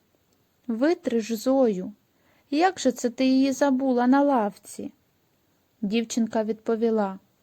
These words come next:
"Ніколи більше такого не буде, матусю". Дітки, я сподіваюсь, ви дуже уважно прослухали твір. А тепер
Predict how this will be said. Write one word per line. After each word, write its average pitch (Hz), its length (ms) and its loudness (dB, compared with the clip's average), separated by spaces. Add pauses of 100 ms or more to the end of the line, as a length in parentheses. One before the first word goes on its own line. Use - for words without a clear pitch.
(280)
"Ніколи 233 800 2
більше 302 680 -4 (180)
такого 262 640 0
не 240 200 2
буде, 196 480 -6 (440)
матусю". 220 760 -6 (2500)
Дітки, 226 560 -10 (320)
я 226 180 -6
сподіваюсь, 226 800 -8
ви 214 140 -10
дуже 208 380 -8
уважно 226 600 -8
прослухали 240 680 -10
твір. 190 380 -16 (880)
А 214 100 -8
тепер 220 480 -8